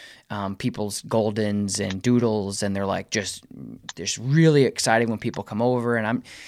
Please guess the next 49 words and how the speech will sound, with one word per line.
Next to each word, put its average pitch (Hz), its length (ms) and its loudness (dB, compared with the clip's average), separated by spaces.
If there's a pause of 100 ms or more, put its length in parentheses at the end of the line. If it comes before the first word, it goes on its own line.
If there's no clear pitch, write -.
(120)
we're 170 120 2
just 160 300 0 (180)
enforcing 135 580 2
things 120 240 0
off 107 240 2
leash 113 240 -2
to 104 80 -8
keep - 240 -6
the 110 80 -4
dog 101 380 0
under 98 180 -4
control 110 440 -4
because 101 280 -6
this 107 140 -4
is - 60 -4
a 104 40 -2
very 98 340 -4
stimulating, 104 800 0
exciting 92 460 -6
times, 107 400 -4
and 98 80 -8
it's - 120 -6
just, - 160 -8
you 107 80 -6
have 107 140 0
your 101 60 -6
cake 98 260 -4
and 98 100 -6
eat 98 120 -6
it - 100 -14
too. 90 200 -4 (420)
So - 180 -8
I, 139 180 0
that's 156 200 2
what 135 80 0
I 120 120 4
would 123 140 2
be 110 100 -4
doing, 104 260 -4
is 98 160 -6
I 127 100 2
would 123 180 2
be 110 240 2 (480)
reformatting 139 960 2
your 113 140 0
relationship 107 1040 0 (440)
really 135 640 6
with, - 300 -6
with, 120 320 -4